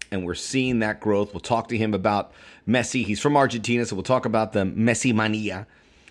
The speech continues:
uh, which I got to experience this Sunday. I'll talk a little bit about that here in a moment.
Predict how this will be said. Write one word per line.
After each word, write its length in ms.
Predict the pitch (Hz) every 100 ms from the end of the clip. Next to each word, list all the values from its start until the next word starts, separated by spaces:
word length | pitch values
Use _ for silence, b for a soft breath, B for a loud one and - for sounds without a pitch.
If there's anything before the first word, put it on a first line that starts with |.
| b -
uh, 200 | 92 92
which 140 | 95
I 60 | 104
got 160 | 110
to 80 | 110
experience 540 | 95 - 110 104 - -
this 160 | 98 90
Sunday. 280 | 113 101
I'll 100 | 95
talk 260 | 85 107 98
a 60 | 95
little 260 | 98 92
bit 160 | 85 87
about 300 | 80 85 -
that 220 | 95 -
here 260 | - 98 90
in 80 |
a 40 | 87
moment. 340 | 123 139 123